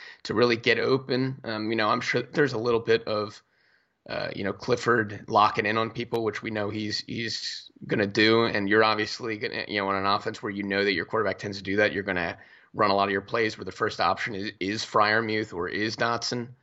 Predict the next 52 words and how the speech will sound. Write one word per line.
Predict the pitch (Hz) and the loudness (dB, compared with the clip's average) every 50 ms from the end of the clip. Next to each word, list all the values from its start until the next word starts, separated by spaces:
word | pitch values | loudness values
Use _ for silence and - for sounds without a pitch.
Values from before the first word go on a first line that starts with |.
| _ _ _ | _ _ _
So, | - - - 113 98 92 90 | -10 -6 -2 -2 0 0 -2
you | 95 107 | -2 -2
know, | 104 95 92 | -2 -2 -2
I | 104 | -2
think | 101 - 113 101 98 | -2 -4 -4 -4 -4
it's, | 95 - - - - - - - | -4 -6 -6 -6 -6 -8 -10 -10
it, | - - - - 113 113 - | -10 -8 -6 -6 -6 -6 -4
there's | - 113 110 - | -4 -2 -2 0
a | 104 | 2
little | 101 107 107 | 4 4 4
bit | 104 107 92 | 4 4 2
of | |
a | 87 85 | 2 2
chicken | - - 117 - 110 98 | 2 2 2 2 2 2
egg | 95 101 104 - | 2 2 0 0
thing | - 113 117 113 117 117 - - _ _ | -2 -2 -2 -2 -4 -6 -8 -12 _ _
there | - 120 120 117 117 120 | 0 2 2 4 4 2
now, | 117 113 104 101 104 107 113 110 101 95 - | 2 0 0 0 2 0 0 -2 -4 -8 -10
uh, | 107 85 - | -10 -10 -10
you | - 113 | -8 -8
know, | 107 107 | -6 -6
because | 104 104 110 98 - 113 113 101 | -6 -8 -8 -6 -4 -4 -2 -2
of | 107 104 113 - - - - - - - - _ | -4 -6 -8 -10 -14 -20 -20 -20 -20 -20 -18 _
where | - 127 110 | 2 4 4
they | 98 101 101 | 6 6 6
are | 104 104 | 6 4
with | 107 110 - | 2 0 -2
Clifford. | - 120 113 - - 120 117 110 | -2 -2 -2 0 -2 -4 -2 0
But, | - 95 92 - - - - - - - - - | 0 0 0 -2 -6 -18 -20 -20 -20 -20 -18 -10
you | - - | -4 -2
know, | 95 92 90 | 0 0 0
he, | 95 117 117 113 113 110 | 0 -2 -2 0 2 2
um, | 104 98 95 95 107 - - - | 2 2 0 0 -2 -6 -8 -4
you | - 110 | -2 0
know, | 104 98 | 2 2
it's | 101 - | 2 2
not | 127 117 113 110 | 2 2 4 4
like | 110 107 104 120 | 2 2 0 -2
I, | 104 95 85 | -2 -4 -4
I'm | 98 104 107 | -6 -8 -10
seeing | - - 120 123 104 101 | -10 -10 -10 -8 -8 -6
a | 101 | -4
lot | 101 101 98 | -4 -4 -4
of | 95 | -4
plays | - 123 107 101 101 104 101 | -6 -8 -8 -6 -8 -8 -8
where | 101 82 | -8 -8
he's, | 85 101 101 90 87 92 - - - | -8 -6 -6 -6 -4 -4 -6 -6 -6
you | - 104 | -6 -6
know, | 90 76 95 - - - - - - - - - | -6 -6 -6 -8 -8 -10 -12 -12 -12 -12 -10 -8
we've | 98 107 113 - | -6 -6 -4 0
got | - 101 90 85 - | 4 4 4 4 2
somebody | - 120 117 101 | 0 0 2 2